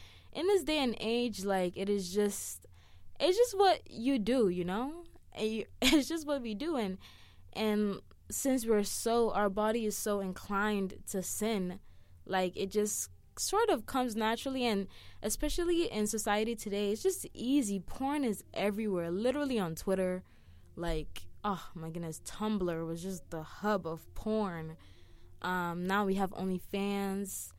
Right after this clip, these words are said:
Uh, we just, there's just so many avenues to look at people having <laughs> sex or look at people, you know,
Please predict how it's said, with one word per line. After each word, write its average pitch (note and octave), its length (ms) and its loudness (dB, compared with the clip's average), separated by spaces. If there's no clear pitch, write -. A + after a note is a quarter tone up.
Uh, F3 600 0
we C4+ 140 -4
just, - 480 2
there's D#4+ 180 -2
just F#4+ 300 2
so C4+ 200 2
many C#4 280 0
avenues A3 720 0
to F3+ 220 -6
look G3+ 520 -4
at F3+ 200 -6
people A3+ 360 -2
having G#3+ 380 2
<laughs> - 0 -
sex C4 600 -2
or G#3+ 180 0
look A#3 220 0
at G3 160 -6
people, G3+ 420 -4
you G#3+ 140 0
know, F3+ 280 -2